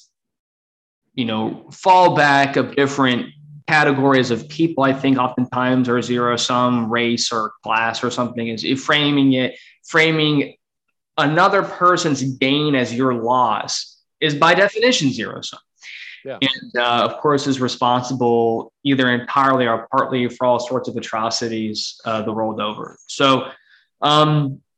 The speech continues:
Speaker 1: that was all that I had for today. I mean, we began
Speaker 2: All right. I mean, I think we
Speaker 1: and
Speaker 2: did a
Speaker 1: ended up
Speaker 2: lot.
Speaker 1: on,
Speaker 2: <laughs>
Speaker 1: on,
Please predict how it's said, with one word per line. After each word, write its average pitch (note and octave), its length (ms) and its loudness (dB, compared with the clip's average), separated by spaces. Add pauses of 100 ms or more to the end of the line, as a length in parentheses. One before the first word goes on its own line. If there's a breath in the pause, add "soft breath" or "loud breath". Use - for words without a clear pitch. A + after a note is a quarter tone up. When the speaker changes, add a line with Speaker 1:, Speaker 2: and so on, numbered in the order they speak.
(2500)
Speaker 1:
that C3 180 4
was C#3 140 2
all C3+ 160 4
that C3+ 120 4
I B2+ 80 2
had C3 260 2
for A#2 160 -2
today. G#2+ 520 -6
I A#2+ 100 -4
mean, A#2+ 180 0
we A#2+ 80 0
began B2+ 400 0
Speaker 2:
All C3 60 -6
right. A#2 80 -12
I - 0 -
mean, B2+ 100 -2
I C3 180 6
think C3+ 120 0
we C3+ 60 4
Speaker 1:
and B2 80 4
Speaker 2:
did C3 120 2
a - 20 2
Speaker 1:
ended B2 80 0
up B2 220 -2
Speaker 2:
lot. B2 180 0
Speaker 1:
on, A#2+ 160 0
Speaker 2:
<laughs> B2+ 200 2
Speaker 1:
on, - 60 -2